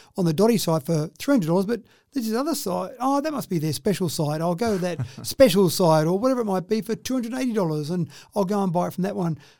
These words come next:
Speaker 1: Dotti have said, and there's a few things here, they've said, "Go to only our genuine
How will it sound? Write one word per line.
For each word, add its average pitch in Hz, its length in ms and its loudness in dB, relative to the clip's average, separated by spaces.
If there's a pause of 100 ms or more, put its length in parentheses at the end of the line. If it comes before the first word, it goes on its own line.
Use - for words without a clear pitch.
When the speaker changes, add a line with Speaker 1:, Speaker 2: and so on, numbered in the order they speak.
(160)
Speaker 1:
Dotti 226 260 6
have 202 120 2
said, 196 160 2
and 190 100 2
there's 190 120 0
a 202 40 4
few 262 200 4
things 147 240 -2
here, 147 360 0
they've 190 180 0
said, 190 260 2 (560)
"Go 202 240 8
to - 340 -2
only 208 480 2
our 165 340 -4 (140)
genuine 160 580 0